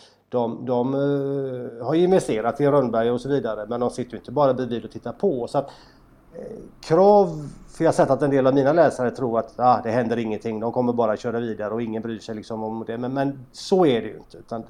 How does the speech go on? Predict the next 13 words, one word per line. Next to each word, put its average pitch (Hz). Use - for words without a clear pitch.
det -
här 170
ställs 117
ju 113
krav 107
på 113
att -
förklara, 202
varför 131
blir 127
det 123
så 127
här? 180